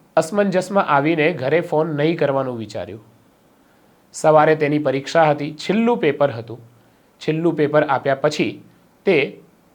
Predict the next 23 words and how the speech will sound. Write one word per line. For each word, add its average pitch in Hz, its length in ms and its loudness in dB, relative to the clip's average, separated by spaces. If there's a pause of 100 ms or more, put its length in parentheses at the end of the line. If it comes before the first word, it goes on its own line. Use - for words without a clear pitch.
(380)
સ્કૂલ 165 340 0
પાસે 175 360 2
જાય 156 220 4
છે. 185 220 -8 (300)
સ્કૂલના 170 420 0
મેનેજમેન્ટમાં 139 880 0 (560)
પંકજભાઈ 156 720 2
અને 175 160 -2
જગદીશભાઈને 151 800 0 (380)
પોતાની 196 380 2
સાથે 185 280 0
બનેલા 170 340 2
બનાવની 156 420 0
વાત 131 320 2
કરે 101 200 -10
છે. - 160 -20 (720)
ત્યારે 160 180 4
પંકજભાઈ 147 640 0
અને 151 220 -2
જગદીશભાઈ 147 500 -2
એને 143 200 -2
કહે 143 220 -2
છે 135 260 -4